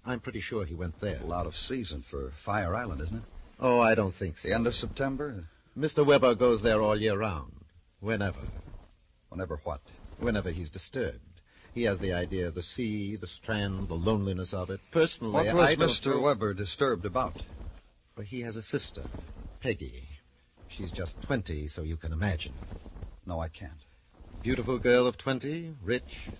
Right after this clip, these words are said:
Speaker 1: and you can't imagine.
Speaker 2: Look, Mister Marley,
Speaker 1: My
Speaker 2: uh,
Speaker 1: partner was constantly arguing with her. We're a conservative firm, Mister Clover. Individually, both Mister Weber and myself
Speaker 2: What's that got
Speaker 1: feel
Speaker 2: to do with Peggy?
Speaker 1: Peggy Weber is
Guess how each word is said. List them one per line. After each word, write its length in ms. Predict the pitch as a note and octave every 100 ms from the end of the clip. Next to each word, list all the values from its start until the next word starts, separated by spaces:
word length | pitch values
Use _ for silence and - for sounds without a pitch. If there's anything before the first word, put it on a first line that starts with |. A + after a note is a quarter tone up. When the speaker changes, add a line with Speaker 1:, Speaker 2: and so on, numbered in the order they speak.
| - -
Speaker 1:
and 100 | F#2
you 160 | G#2 G2+
can't 220 | A2 G2
imagine. 340 | G2+ G2+ F#2+ A#2
Speaker 2:
Look, 320 | A#2+ G#2 - G#2
Mister 300 | B2 C3 A#2+
Marley, 400 | A2 A2+ G2+ D#2+
Speaker 1:
My 160 | D2+ A#2+
Speaker 2:
uh, 40 |
Speaker 1:
partner 360 | - B2+ A#2 A2
was 180 | G#2 - -
constantly 640 | D3+ C3 - G#2 G#2 G2+ -
arguing 480 | C3 F2 D#2+ C#2+ C#2+
with 180 | C#2+
her. 220 | D2+ C2+ C#2 - - - - -
We're 160 | G#2 A2
a 60 | G#2
conservative 600 | G#2+ - C3 E2 E2 D2+
firm, 320 | - E2 C#2
Mister 200 | C#2 D2+ -
Clover. 300 | D#2 B1+ B1+ - - - - F3
Individually, 640 | C#3+ B2+ B2+ D#2+ E2+ G2+
both 240 | A2 C#3
Mister 220 | C3 - A2
Weber 340 | A2 E2+ E2+
and 160 | B2 B2
myself 140 | A2+
Speaker 2:
What's 140 | D3 -
that 160 | E3+
got 180 | D3+ D3+
Speaker 1:
feel 80 | C3+
Speaker 2:
to 60 | B2+
do 120 | D3+
with 220 | C#3+ -
Peggy? 400 | - D#3 G2 C#2+ - - - - -
Speaker 1:
Peggy 320 | F3+ D#3 C#3+
Weber 460 | B2 C3+ B2 A#2
is 340 | A#2 G2 G#2+